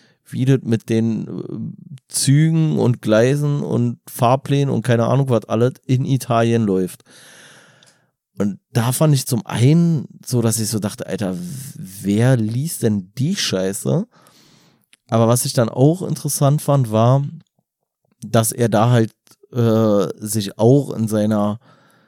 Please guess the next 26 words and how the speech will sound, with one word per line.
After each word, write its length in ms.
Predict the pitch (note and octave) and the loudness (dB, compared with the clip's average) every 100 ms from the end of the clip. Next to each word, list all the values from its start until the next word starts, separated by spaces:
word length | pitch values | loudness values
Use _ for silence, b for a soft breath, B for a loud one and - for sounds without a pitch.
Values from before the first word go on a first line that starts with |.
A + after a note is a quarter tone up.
| b b b - | b b b -8
in 180 | A2 G#2+ | -4 0
seiner 260 | G#2+ G#2+ | 2 2
Beobachtung 800 | G#2+ G#2 C3+ E3+ G#2 G2 - G#2 | 2 2 4 4 2 0 -4 -6
so 160 | G2+ A2+ | -4 -2
ein 120 | G#2+ | -2
Stück 320 | - - B2 | -4 -4 0
weit 200 | A#2+ A2 | 0 0
schon 200 | - A2+ | -2 -6
fast 280 | - A2 - | -6 -8 -4
angegriffen 640 | A2+ D3 E3 G2+ G2+ A#2 | 2 2 2 -2 -6 -2
gefühlt 440 | G#2 - - C#3 A#2 | -2 -2 -2 -2 0
hat, 220 | A#2 - b b b b - | -2 -2 b b b b -4
weil 320 | G2+ G#2+ A#2+ | 0 0 0
er 340 | C3 C3 B2 G2+ | 0 2 2 0
halt 420 | G#2 A#2+ B2+ - b b | 2 2 0 -10 b b
europäische 760 | - G#2+ G#2 G2+ - C3 B2+ B2+ | 0 2 2 -2 2 2 4 0
Begriffe 440 | A2 A2 B2 B2 | 0 -2 -2 -2
für 180 | - F#2+ | -4 -6
dieses 300 | E2 F#2+ F#2 | -6 -8 -8
Bahnwesen 640 | - F2 F#2 F#2+ F#2+ F#2 | -6 -4 -4 -6 -6 -6
verwendet 540 | F2+ - F2+ - F#2 - | -6 -6 -6 -6 -8 -10
hat. 200 | F#2 - | -12 -10
Und 140 | G#2+ - | -12 -4
zwar 200 | A2 A2 | -2 0
zum 180 | A2 - | -2 -4
einen 440 | G2 A#2 D#3 E3+ | 0 4 4 0